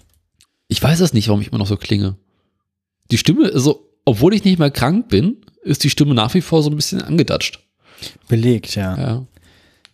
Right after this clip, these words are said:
Speaker 1: Und das
Speaker 2: Vielleicht
Speaker 1: ist jetzt
Speaker 2: hast du
Speaker 1: auch
Speaker 2: noch
Speaker 1: schon
Speaker 2: irgendwie
Speaker 1: wieder
Speaker 2: verrotzte Stimmbänder.
Speaker 1: Uah.
Speaker 2: Vielleicht hast du noch
Speaker 1: Nee.
Speaker 2: irgendwie
Speaker 1: Die Stimmbänder waren ja überhaupt nicht angegriffen. Es ist, es irritiert mich auch sehr.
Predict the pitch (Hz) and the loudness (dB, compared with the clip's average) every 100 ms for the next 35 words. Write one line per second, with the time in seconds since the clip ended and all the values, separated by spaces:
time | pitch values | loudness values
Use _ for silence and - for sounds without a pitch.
0 | - 123 151 - 170 165 165 127 135 151 | -2 0 2 2 2 2 2 0 0 0
1 | 139 - 117 135 - - - 151 107 85 | 0 0 0 0 0 0 0 0 -2 -6
2 | 85 87 _ - 104 127 127 131 98 - | -8 -10 _ -2 0 2 2 2 0 -2
3 | - _ _ _ _ _ _ _ - - | -12 _ _ _ _ _ _ _ -20 -20
4 | _ _ - - 113 92 139 147 98 104 | _ _ -16 -6 -2 2 4 4 2 2
5 | 104 - - - 104 - 98 127 147 143 | 0 -2 -14 -8 -6 -4 -2 0 2 0
6 | 127 117 117 123 - 123 143 - - - | 0 2 2 0 -6 -6 -4 -6 -8 -8
7 | - 110 131 147 - 123 160 156 - 160 | -8 -6 -4 -4 -2 2 2 2 0 0
8 | 139 - - 85 85 | 0 0 0 0 0